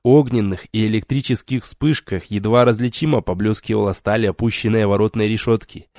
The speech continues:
за которой разлилось бесконечное море факельных огней. "Ваше Высочество!"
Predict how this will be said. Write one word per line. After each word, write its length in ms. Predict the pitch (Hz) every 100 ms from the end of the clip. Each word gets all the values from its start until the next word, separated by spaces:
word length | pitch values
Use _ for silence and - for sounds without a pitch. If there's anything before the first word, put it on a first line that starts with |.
| - -
за 220 | - 87 101
которой 460 | 107 - 127 127
разлилось 480 | 104 92 101 110 110
бесконечное 720 | 98 90 95 113 113 - 101
море 240 | 104 107 98
факельных 560 | 101 95 101 101 95
огней. 420 | 95 92 92 82 _ _ _ _ _ _ _ _
"Ваше 500 | 98 101 127 127 -
Высочество!" 800 | 98 92 98 92 90 - 76 -